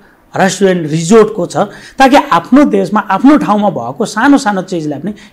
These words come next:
एक्सप्लोर गर्न जान्न पर्यो, त्यो ठाउँमा उहाँहरूलाई बताउन जान्न पर्यो, घुमाउन सक्न पर्यो। र सँगसँगै अर्को कुरा,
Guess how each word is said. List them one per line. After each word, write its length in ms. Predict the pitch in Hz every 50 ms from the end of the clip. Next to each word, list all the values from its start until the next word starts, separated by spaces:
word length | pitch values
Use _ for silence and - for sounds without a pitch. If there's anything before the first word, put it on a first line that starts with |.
| - -
एक्सप्लोर 500 | - - - - - - 247 233 220 208
गर्न 300 | 170 175 160 156 147 135
जान्न 260 | 139 131 135 135 131
पर्यो, 200 | 127 - 180 254
त्यो 180 | 262 - - 190
ठाउँमा 340 | - 165 156 185 220 233 220 - - _ _ _ -
उहाँहरूलाई 300 | 202 208 208 202 202 202
बताउन 460 | 196 - 196 196 196 247 247 240 233 190
जान्न 300 | 170 151 147 151 151 143
पर्यो, 220 | 143 175 220 247
घुमाउन 440 | 185 - 143 156 202 240 247 247 220
सक्न 320 | - - 147 - - 156
पर्यो। 260 | 143 - 220 247 269
र 40 | 254
सँगसँगै 400 | - - 226 262 277 247 - 226
अर्को 240 | 196 175 170 - 160
कुरा, 140 | 170 185